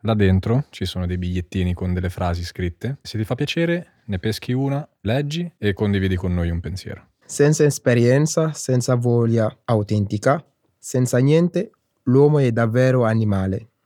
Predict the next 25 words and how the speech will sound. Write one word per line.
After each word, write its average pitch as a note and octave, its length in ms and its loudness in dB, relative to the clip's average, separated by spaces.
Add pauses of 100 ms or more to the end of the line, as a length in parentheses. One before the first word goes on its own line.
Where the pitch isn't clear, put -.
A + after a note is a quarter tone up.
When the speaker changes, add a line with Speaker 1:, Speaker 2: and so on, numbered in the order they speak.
Speaker 2:
che A#2 140 2
più B2 500 4
si A#2+ 260 -4
abitu-, A2 560 -2 (100)
abitua G#2 760 -2
anche B2 420 2
a G#2+ 160 2
non A#2+ 540 2
essere A2+ 480 -2
abituato. G2+ 680 -4 (320)
Raiule. G2+ 480 0 (1000)
Speaker 1:
Cosa G2 180 -2
ne F#2 80 0
pensi? F2+ 400 -6 (100)
Speaker 2:
L'essere B2 320 0
umano A#2+ 240 0
senza A2 280 -6
conoscenza A2 540 -4
sarebbe G#2 320 -6
uguale G#2 360 -2
a G2 80 -2
un G2 160 -4
animale. F#2+ 520 -6 (140)
L'essere A2 360 -2
umano A2+ 800 -2